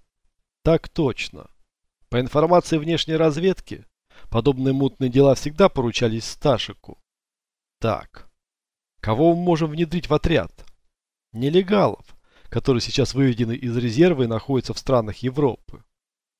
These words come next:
«И сколько у нас таких нелегалов?» «Десять человек. Среди них две женщины». «Женщины нам не подойдут. Значит, остается восемь бойцов».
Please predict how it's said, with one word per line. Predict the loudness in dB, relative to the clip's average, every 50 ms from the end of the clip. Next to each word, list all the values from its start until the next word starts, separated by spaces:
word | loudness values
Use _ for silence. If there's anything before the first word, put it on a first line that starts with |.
| _ _ _ _ -8
«И | -8 -6
сколько | -6 -2 2 2 2 2 2 -2
у | -2
нас | -2 -2 -2
таких | -4 -6 -4 -2 -4 -4 -4
нелегалов?» | -4 -4 -4 -2 0 0 0 0 -2 -6 -12 -16 -20 -20 _ _ _ _ _ _ _ _ _ _ _ _
«Десять | -8 -2 -2 0 0 0 -2 -4
человек. | -2 -2 2 4 4 4 2 2 -4 -6 -6 -12 -20 -20 _ _ _ _ _ _ _ _ _ _
Среди | -10 -6 -6 -2 0 0 0
них | 2 2 0 0 0
две | 0 0 0 2
женщины». | 2 2 0 0 0 -2 -8 -10 -10 -12 -16 -20 -20 -20 _ _ _ _ _ _ _ _ _ _ _ _ _ _ -16
«Женщины | -10 -4 -2 -2 -2 -2 -2 -4 -4 -4 -2
нам | 2 2 2 2 2
не | -2
подойдут. | -4 -2 2 4 4 4 4 2 -4 -10 -10 -14 -20 -20 _ _ _ _ _ _ _ _ _ _ -20 -20 -20 -18 -14
Значит, | -12 -6 -2 0 0 0 0 -4 -6 -2
остается | -4 -2 0 2 2 2 2 2 0 -2
восемь | 0 2 2 2 2 0 -4 -6
бойцов». | -6 -6 -6 -8 -10 -14 -14 -14 -18